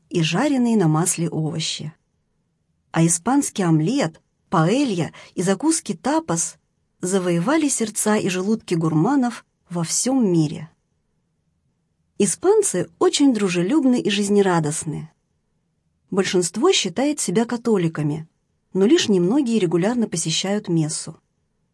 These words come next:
В последние годы в Испанию хлынул поток иммигрантов из Африки, Азии и Латинской Америки. Многие из них любят поговорить о своей вере и традициях.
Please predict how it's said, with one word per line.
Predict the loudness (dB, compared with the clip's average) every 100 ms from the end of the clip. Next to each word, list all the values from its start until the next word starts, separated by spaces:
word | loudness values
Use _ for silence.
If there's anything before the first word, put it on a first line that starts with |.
| _ _ _ _
В | -16 -4
последние | -2 2 2 2 2
годы | 2 2 2
в | 0
Испанию | 0 4 6 6 2
хлынул | 0 4 6 6
поток | 0 -2 -2 0
иммигрантов | 0 2 4 4 2 -2 -8 -14 _ _
из | -4 -2
Африки, | 0 -2 -2 -6 -6 -8 -8 _ _
Азии | 0 2 2 0 -2
и | -4 -2
Латинской | -2 0 0 0 -4
Америки. | -4 0 0 0 -4 -14 -20 -20 _ _ _ _ _ _ _ _ _ 0
Многие | 6 8 8 4 0 0
из | 4
них | 4 2 -4
любят | -2 2 2 2
поговорить | -2 0 0 0 0 -2
о | -4
своей | -4 -2 0 0
вере | 0 -2 -2 -6
и | -6
традициях. | -4 -4 -4 -6 -8 -8 -12 -16